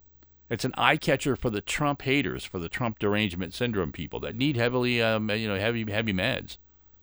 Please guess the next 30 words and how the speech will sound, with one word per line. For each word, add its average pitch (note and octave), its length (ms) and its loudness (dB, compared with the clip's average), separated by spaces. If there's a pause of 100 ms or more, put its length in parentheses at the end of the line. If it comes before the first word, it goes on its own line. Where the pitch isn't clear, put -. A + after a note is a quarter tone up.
(880)
And D#2+ 160 -4
I D#2 80 -2
still E3 280 2
wish B2+ 340 4
that, E2 220 -2
uh, C#2 400 0
I D#2+ 140 0
could E2+ 240 -2
design, G2 640 2
uh, D#2+ 120 -2
like, F#2 220 2
a G2+ 60 2
relief F#2+ 380 2
factor C#2+ 500 -2
for, C2 480 -4
uh, A1+ 180 -4 (1400)
for F#2 340 0 (160)
Trump B2+ 320 -2
derangement G2 720 2
syndrome E2+ 580 0
people, - 440 -8 (800)
right? F#3 300 4 (320)
I G#2 80 -2
mean, A2+ 280 0 (500)
just F#3 200 -2
seems C#3+ 260 0
like - 220 -16
that - 160 -10
would - 180 -20
be B1 280 -14